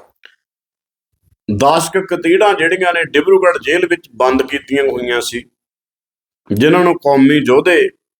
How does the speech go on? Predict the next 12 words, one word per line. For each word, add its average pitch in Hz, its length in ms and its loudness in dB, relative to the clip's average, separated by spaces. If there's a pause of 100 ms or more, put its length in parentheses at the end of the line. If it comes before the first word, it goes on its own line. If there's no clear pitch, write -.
(240)
ਬਣਾ 123 320 0
ਕੇ 120 360 -2 (680)
ਭੇਡਾਂ 117 320 0
ਨੇ 120 120 0
ਪੇਸ਼ 117 300 -2
ਕੀਤਾ 117 320 -4
ਸੀ, 113 260 -4 (1600)
ਤੇ 123 240 2
ਉਹਨਾਂ 175 220 2
ਭੇਡਾਂ 139 420 0
ਦਾ 151 140 2
ਜਿਹੜਾ 165 520 2